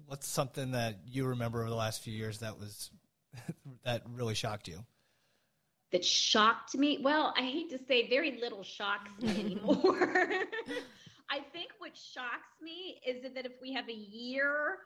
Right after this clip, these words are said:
Speaker 2: where there's nothing like that, then that's
Speaker 3: Mm.
Speaker 2: shocking, right?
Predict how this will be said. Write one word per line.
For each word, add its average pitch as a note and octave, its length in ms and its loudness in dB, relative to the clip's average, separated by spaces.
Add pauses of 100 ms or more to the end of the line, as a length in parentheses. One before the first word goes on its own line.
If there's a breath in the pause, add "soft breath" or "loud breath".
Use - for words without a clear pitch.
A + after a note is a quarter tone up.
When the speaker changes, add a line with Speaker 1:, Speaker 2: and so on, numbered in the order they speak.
(220)
Speaker 2:
where B3 260 4
there's A#3 440 0
nothing G#3+ 480 0
like C#3+ 320 -6
that, - 100 -4 (300)
then A3 220 -2
that's A#3+ 380 2
Speaker 3:
Mm. G3 60 -2
Speaker 2:
shocking, G3+ 600 -2
right? A3+ 520 2